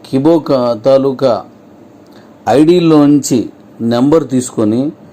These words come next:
నేను వాళ్ళకి కాల్ చేస్తున్నాను. ర్యాండమ్‌గా కొంత, కొంతమంది తీసుకొని వాళ్ళకు ఫోన్ చేస్తున్నాను.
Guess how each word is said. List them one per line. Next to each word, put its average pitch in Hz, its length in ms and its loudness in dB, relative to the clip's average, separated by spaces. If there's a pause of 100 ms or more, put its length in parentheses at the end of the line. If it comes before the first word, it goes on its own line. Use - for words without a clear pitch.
(180)
నేను 143 200 2
వాళ్ళకి 131 260 -2
కాల్ 135 300 0
చేస్తున్నాను. 120 540 -2
ర్యాండమ్‌గా 139 760 0 (280)
కొంత, 127 180 0
కొంతమంది 127 680 -2
తీసుకొని 120 480 -4 (400)
వాళ్ళకు 123 280 0
ఫోన్ 127 340 0
చేస్తున్నాను. 90 540 -4